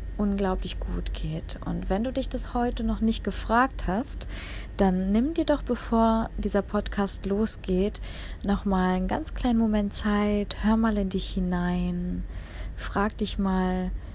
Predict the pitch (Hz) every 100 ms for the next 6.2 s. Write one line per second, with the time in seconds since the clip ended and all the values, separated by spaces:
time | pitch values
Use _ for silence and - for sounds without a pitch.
0 | - - - - - 247 247 226 208 -
1 | - 226 226 226 - - 233 - 202 -
2 | 180 180 175 - 175 175 185 185 185 -
3 | - - 185 - - 226 196 190 - -
4 | 196 - - - - - - - - -
5 | - 214 202 - 190 - 180 180 196 220
6 | 254